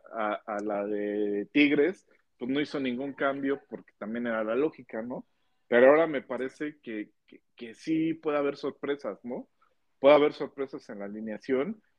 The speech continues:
y eso la verdad que me tiene bastante intrigado, ¿no? Desde qué tanto le puede dar minutos a un Rotondi, aprovechando que precisamente no se va a jugar en la altura, eh,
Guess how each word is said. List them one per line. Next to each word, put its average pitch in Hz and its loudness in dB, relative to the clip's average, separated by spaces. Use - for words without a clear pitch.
y 120 6
eso 135 4
la 131 4
verdad 117 -2
que - -12
me 113 -6
tiene 127 -2
bastante 120 -6
intrigado, 113 -2
¿no? 131 -4
Desde 123 6
qué 147 2
tanto 147 0
le 120 0
puede 131 0
dar 135 0
minutos 127 -10
a 98 -6
un 120 -8
Rotondi, 131 -4
aprovechando 117 -2
que 104 -10
precisamente 123 -6
no 117 -4
se 123 -2
va 113 0
a - -6
jugar 110 -4
en 110 -6
la 92 -4
altura, 127 -2
eh, 95 -2